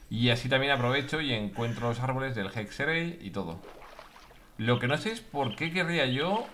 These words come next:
algo del mod de, mm, oh, ¿esto qué son?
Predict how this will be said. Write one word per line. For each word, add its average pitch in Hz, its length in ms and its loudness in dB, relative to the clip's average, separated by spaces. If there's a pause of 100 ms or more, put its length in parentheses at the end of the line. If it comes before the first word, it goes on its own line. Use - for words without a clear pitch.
algo 139 300 0
del 120 260 0
mod 143 400 0
de, 107 480 2
mm, 90 460 -4 (2250)
oh, 139 160 -2
¿esto 147 220 -8
qué 120 60 -8
son? 151 360 -4